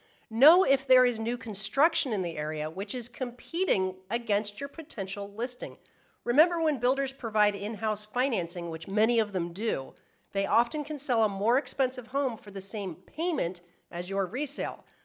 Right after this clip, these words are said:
New construction is not always listed in your M L S. You can Google for new construction in your zip code, and you can use newhomesource dot com, that's pretty much nationwide,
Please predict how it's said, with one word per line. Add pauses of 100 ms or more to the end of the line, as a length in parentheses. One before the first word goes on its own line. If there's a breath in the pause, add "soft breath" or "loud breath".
(100)
New
construction
is
not
always
listed
in
your
M
L
S.
You
can
Google
for
new
construction (300 soft breath)
in
your
zip
code,
and
you
can
use
newhomesource
dot
com, (260 soft breath)
that's
pretty
much
nationwide,